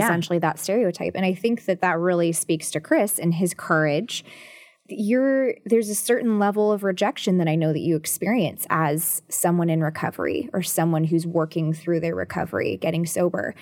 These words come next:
And I know that just as a human, there's only so much rejection that you can take.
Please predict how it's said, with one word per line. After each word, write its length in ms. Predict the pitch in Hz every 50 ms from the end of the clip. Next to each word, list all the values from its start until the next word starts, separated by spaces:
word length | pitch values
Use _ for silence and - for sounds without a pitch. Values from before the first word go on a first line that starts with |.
| - - - - _ -
And 420 | 202 196 190 185 180 180 180 170 - - - - _ _ _ _ _ _ _ _
I 160 | 185 185 208
know 260 | 233 240 240 240 240 220
that 140 | 214 202
just 240 | 185 - 180 165 185
as 160 | 180 175 170
a 40 | 165
human, 460 | 156 156 - 185 180 185 214 247 262
there's 200 | 233 196 185 180
only 240 | 190 190 196 208 208
so 220 | 202 - - 196 190
much 240 | 185 175 165 -
rejection 460 | - 160 156 156 147 151 - - 180 160
that 100 | 151 -
you 120 | 160 156
can 180 | - 151 156 156
take. 340 | - 151 - - - -